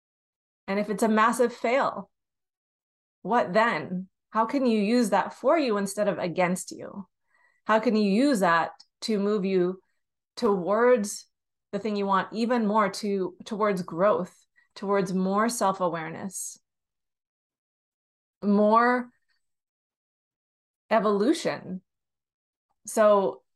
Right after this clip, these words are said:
please, oh, please, don't give up. Keep going. What if you just decided to give yourself permission to believe that it is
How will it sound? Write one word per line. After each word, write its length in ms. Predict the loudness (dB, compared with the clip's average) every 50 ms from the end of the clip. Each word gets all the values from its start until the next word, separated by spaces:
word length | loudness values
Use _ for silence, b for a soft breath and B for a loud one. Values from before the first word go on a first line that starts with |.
| _ _ _ _ _ _ _ _ _ _ _ _ _ _ _ _ _ -4
please, 220 | -2 -2 2 2
oh, 80 | 0 0
please, 600 | 0 -4 -4 -2 -2 -2 -4 -8 -10 -14 -16 -18 _ _ _ _ _ _ _ _ _ _ _ -4
don't 180 | -2 0 0 0
give 180 | 0 0 -2
up. 280 | -2 -4 -6 -10 _ -20 _ _ _ _ _ _ _ _ _ _ _ _ _ _ _ _ _ _ _
Keep 420 | -8 -2 0 0 0 0 -2 -6 -2
going. 520 | 0 0 0 0 -4 -8 -10 -12 -12 -12 _ _ _ _ _ _ _ _ _ _ _ _ _ _ _ _ _
What 200 | -2 0 4 4
if 140 | 4 4 4
you 100 | 2 -2
just 240 | -2 -2 -4 -4 -4 -6 -6 -6 _ _ _ _ _ _
decided 560 | -4 -4 -2 0 2 2 2 2 2 0 0
to 80 | -2 -2
give 160 | -2 -2 -2
yourself 320 | -2 -4 -2 -2 -4 -4 -4 -6
permission 480 | -8 -6 -6 -6 -8 -6 -6 -6 -4 -6
to 100 | -8 -8
believe 440 | -10 -8 -10 -8 -8 -10 -12 -12 -16 -20 -20 _ _ _ _ _ _ _ _ _ _ _ _ -2
that 240 | 0 0 2 4 4
it 180 | 4 4 4 6
is 380 | 6 6 6 4 2 -2 -8